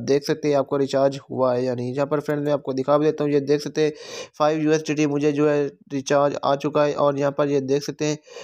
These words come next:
सक्सेसफुल हो चुका है और यहाँ पर मैंने ये विड्रॉ भी लगा दिया है, अट्ठाईस यूएसडीटी का मैंने विड्रॉ लगा दिया है।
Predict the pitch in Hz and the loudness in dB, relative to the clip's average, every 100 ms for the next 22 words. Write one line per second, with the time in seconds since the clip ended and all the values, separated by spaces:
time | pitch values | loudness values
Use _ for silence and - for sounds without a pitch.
0 | - - 165 175 170 - 151 147 143 135 | -10 -6 0 0 0 0 -2 -2 0 -2
1 | 143 147 151 143 151 147 147 147 147 147 | 0 2 2 2 2 2 0 0 0 0
2 | 147 147 135 143 123 127 123 147 143 143 | 0 0 2 0 0 -4 2 2 4 0
3 | 131 135 143 147 147 139 - 143 147 139 | 2 2 2 4 2 2 0 0 0 -2
4 | 139 139 143 143 139 131 123 123 139 135 | -2 -2 -2 0 -2 -2 -4 0 2 2
5 | 123 131 147 151 151 | 2 2 4 4 2